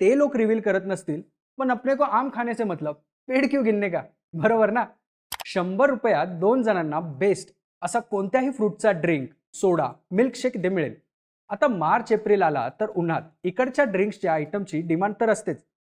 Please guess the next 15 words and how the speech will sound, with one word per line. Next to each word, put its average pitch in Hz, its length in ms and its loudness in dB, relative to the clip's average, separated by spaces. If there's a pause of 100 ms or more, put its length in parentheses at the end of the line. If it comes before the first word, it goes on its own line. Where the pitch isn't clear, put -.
(120)
पण 170 100 -6
सोबतच 156 640 -4 (160)
रमजानमध्ये 151 680 0 (200)
नाईटला 160 540 -4
इथले 180 260 -4
कोल्ड 196 360 2
ड्रिंक 220 220 0
पिण्यासाठी 175 480 -4
स्पेशल - 720 -8
गर्दी 160 280 -2
असते. 156 260 -6 (580)
मसाला 127 460 -2
सोडा 208 260 2
रिकमेंडेड 196 520 0
असला 160 340 0